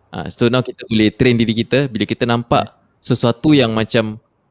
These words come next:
Speaker 1: kita rasa kita nak ada perasaan, kita hilangkan, anggap macam dia tengah baca Quran aja. <laughs> Tak ada, tak adalah. Maksudnya,
Speaker 2: Susah sih.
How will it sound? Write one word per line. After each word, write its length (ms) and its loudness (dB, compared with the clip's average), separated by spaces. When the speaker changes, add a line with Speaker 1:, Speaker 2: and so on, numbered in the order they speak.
Speaker 1:
kita 200 -6
rasa 240 2
kita 280 0
nak 140 2
ada 100 2
perasaan, 540 2
kita 220 -2
hilangkan, 640 2
anggap 300 0
macam 220 -4
dia 100 0
tengah 160 0
baca 160 0
Quran 300 0
aja. 200 2
<laughs> 800 0
Tak 140 0
ada, 100 2
tak 120 -12
adalah. 240 2
Maksudnya, 280 2
Speaker 2:
Susah 140 2
sih. 160 -4